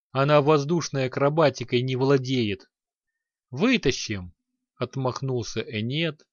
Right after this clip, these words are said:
приплясывая в предвкушении. Известие о предсмертной рукописи корвенского философа Делията возбуждало юношу донельзя.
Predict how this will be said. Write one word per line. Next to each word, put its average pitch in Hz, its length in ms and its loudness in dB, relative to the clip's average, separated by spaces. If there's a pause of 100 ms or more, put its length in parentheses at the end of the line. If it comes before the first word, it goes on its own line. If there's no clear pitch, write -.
(120)
приплясывая 156 760 0
в - 60 -16
предвкушении. 117 1120 -2 (720)
Известие 135 840 0
о - 160 -6
предсмертной 151 840 -2
рукописи 143 720 0
корвенского 139 800 0
философа 143 760 -2
Делията 139 1080 0
возбуждало 131 800 2
юношу 143 600 -2
донельзя. 120 840 -2